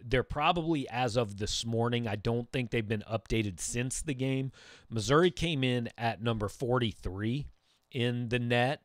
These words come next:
Um, this, this win is not going to help them in that. I wouldn't think they will go up. They might even, to be honest, drop a couple spots. South Carolina was number one sixteen.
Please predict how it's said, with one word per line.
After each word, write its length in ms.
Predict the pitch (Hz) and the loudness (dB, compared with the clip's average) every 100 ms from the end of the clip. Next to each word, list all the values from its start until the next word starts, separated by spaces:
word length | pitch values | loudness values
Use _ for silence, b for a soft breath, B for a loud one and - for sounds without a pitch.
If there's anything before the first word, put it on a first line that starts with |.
| 113 | -4
Um, 540 | 113 107 104 101 90 _ _ - | 0 2 0 -4 -10 _ _ -18
this, 560 | 107 110 131 - - - - | -12 -2 0 0 -4 -6 -14
this 360 | 120 117 160 | -2 2 2
win 220 | 143 147 | 4 2
is 140 | 131 98 | 2 0
not 240 | 110 117 | -2 -2
going 220 | 131 123 | -2 -4
to 180 | 107 104 | -2 -4
help 320 | - 104 - | -4 -8 -8
them 160 | 131 123 | -6 -2
in 100 | 123 | -2
that. 220 | 120 117 | -2 -2
I 80 | 101 | -4
wouldn't 360 | 113 120 120 - | -4 -4 -4 -8
think 180 | 113 107 | -10 -4
they 140 | 117 | -2
will 160 | 107 101 | -2 -4
go 320 | 98 104 92 | -2 -4 -4
up. 320 | 90 107 - - B B B | -4 -4 -6 -16 B B B
They 160 | - 110 | 0 0
might 320 | 107 98 117 | 2 2 4
even, 300 | 113 113 113 | 4 2 0
to 100 | - | 0
be 160 | 107 107 | -2 0
honest, 420 | 104 110 95 - | 0 -2 -4 -6
drop 360 | 101 95 110 - | -6 -2 2 2
a 40 | |
couple 300 | - 120 120 | 2 2 2
spots. 320 | - 120 113 | 2 0 0
South 240 | 139 135 - | 0 0 2
Carolina 480 | 156 127 117 123 | 4 4 4 2
was 220 | 117 110 104 | 2 2 0
number 260 | 113 104 | -2 -2
one 380 | 92 85 110 120 | -6 -6 -4 -2
sixteen. 920 | - - 117 - - 113 120 139 147 | -2 -4 -6 -8 -4 -2 0 0 -4